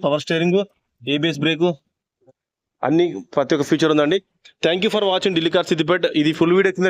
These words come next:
లింక్ ఇస్తామండి. Thank you. వెహికల్ వచ్చేసి, ధర వచ్చేసి ఐదు లక్షల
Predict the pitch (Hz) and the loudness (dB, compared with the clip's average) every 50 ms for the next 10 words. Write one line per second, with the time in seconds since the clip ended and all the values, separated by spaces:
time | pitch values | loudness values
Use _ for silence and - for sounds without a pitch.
0 | 170 170 156 170 180 - 185 170 170 175 190 175 - 170 156 165 156 185 208 233 | 0 -2 -2 -2 -2 -2 0 -2 0 -2 -2 -2 0 0 0 0 0 0 0 0
1 | 247 _ _ _ _ _ - _ _ _ _ _ _ _ _ _ - 127 131 160 | -2 _ _ _ _ _ -20 _ _ _ _ _ _ _ _ _ -4 0 0 0
2 | 190 175 208 208 208 202 208 180 170 151 165 170 175 175 190 170 202 202 - - | 2 2 0 0 2 0 0 -2 0 0 0 0 2 0 0 0 0 0 0 0
3 | 143 147 160 175 180 175 175 170 - - 190 180 | 0 0 2 2 2 0 0 0 0 -2 0 0